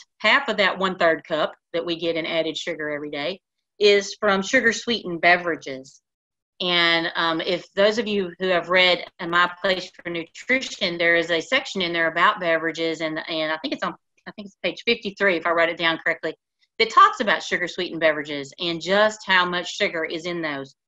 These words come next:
Um, but also, uh, and that's not counting, we're not talking milk, about milk and juice here. We're talking about added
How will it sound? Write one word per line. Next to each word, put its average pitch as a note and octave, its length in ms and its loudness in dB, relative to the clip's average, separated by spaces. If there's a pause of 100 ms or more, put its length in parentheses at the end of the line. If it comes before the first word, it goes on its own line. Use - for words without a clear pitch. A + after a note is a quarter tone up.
(100)
Um, E3 340 2 (160)
but E3 240 4
also, G#3 720 4
uh, E3+ 160 -2
and F3 100 -2
that's G3 200 0
not C4 240 2
counting, A#3+ 500 2
we're F#3+ 80 -4
not G#3+ 160 0
talking G#3 400 0
milk, F#3+ 300 2 (180)
about E3 320 -2
milk F3 280 -2
and D#3+ 120 -4
juice D#3 460 -8
here. D3 240 -4
We're E3+ 160 -4
talking E3+ 340 -4
about D#3+ 380 -2 (240)
added D#3 420 0